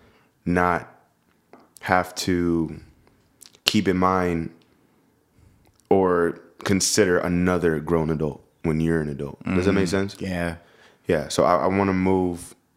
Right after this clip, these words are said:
Speaker 1: as an adult. I'm twenty-three now. I don't know if people listening think that's young or old, but I feel like it's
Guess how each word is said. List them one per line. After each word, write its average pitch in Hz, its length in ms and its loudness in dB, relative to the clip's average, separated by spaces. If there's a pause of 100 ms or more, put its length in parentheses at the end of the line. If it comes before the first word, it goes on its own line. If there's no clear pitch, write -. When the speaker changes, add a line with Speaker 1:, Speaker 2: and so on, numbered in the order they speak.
(120)
Speaker 1:
as 85 220 0
an 80 80 -4
adult. 78 200 -2
I'm 76 60 -6
twenty-three 85 640 0
now. 82 320 -2 (640)
I - 80 2
don't 90 160 2
know 87 320 2
if 82 320 -4
people 85 300 2
listening 85 320 0
think 80 160 -2
that's 78 180 -2
young 82 380 0
or 78 100 -2
old, 80 460 0
but 76 260 -4
I 85 80 -4
feel 87 220 0
like 82 260 -2
it's 80 200 -2